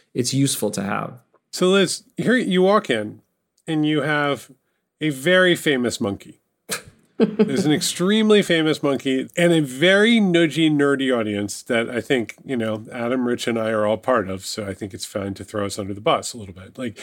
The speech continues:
Speaker 2: a very specific audience. They need a lot of focus. They care deep. Things about, things like dark mode matter about as much to them as maybe the presidential election does. And so here we are.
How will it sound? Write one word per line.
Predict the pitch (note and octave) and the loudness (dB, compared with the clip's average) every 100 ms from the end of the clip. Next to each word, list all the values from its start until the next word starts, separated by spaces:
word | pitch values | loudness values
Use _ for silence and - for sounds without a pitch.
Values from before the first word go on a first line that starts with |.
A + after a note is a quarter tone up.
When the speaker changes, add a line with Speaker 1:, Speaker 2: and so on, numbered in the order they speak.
| - - - | -18 -16 -2
Speaker 2:
a | |
very | C#3 F3+ | 2 2
specific | - - F#3+ F3 D3 | 0 -2 0 0 0
audience. | C#3+ C#3+ C3+ - | 0 0 -2 -4
They | A2+ | -4
need | A2+ | -4
a | A2 | -4
lot | A2+ | -2
of | C#3 | -4
focus. | - C#3 D3 C3+ B2+ - - | -4 -6 -4 -6 -8 -16 -8
They | G#2+ | -8
care | G2+ B2+ A#2+ G#2+ | -2 0 0 -2
deep. | G2+ C#3+ D#3 _ | -2 -2 -2 _
Things | - G3 F#3 | 0 2 2
about, | E3+ D#3+ - | 2 0 -2
things | - F#3+ E3 | -4 0 0
like | C3+ G#2 | 0 0
dark | C3+ C3+ | -2 0
mode | E3+ E3+ C#3+ | 0 0 0
matter | B2+ C3 C#3 | -2 0 -2
about | A#2+ A#2+ A#2 | -2 -4 -4
as | A2+ | -6
much | B2 - | -8 -6
to | B2+ | -6
them | B2+ A#2 | -4 -4
as | G#2 G2+ | -6 -6
maybe | G#2+ G#2+ | -6 -6
the | F#2+ F#2 | -8 -12
presidential | - A2+ A2 A2 G2+ G#2+ | -8 -8 -6 -8 -6 -8
election | G#2 G2+ - F#2 | -10 -12 -14 -20
does. | G#2 - _ _ _ _ _ | -20 -20 _ _ _ _ _
And | - C3 | -6 -2
so | - D3+ C3+ C3+ C3+ C3 _ _ | 2 2 4 4 4 0 _ _
here | _ - F3+ G3 | _ -4 2 4
we | G3+ F#3 | 6 4
are. | B2 A2 G#2+ A2 | 4 2 2 -2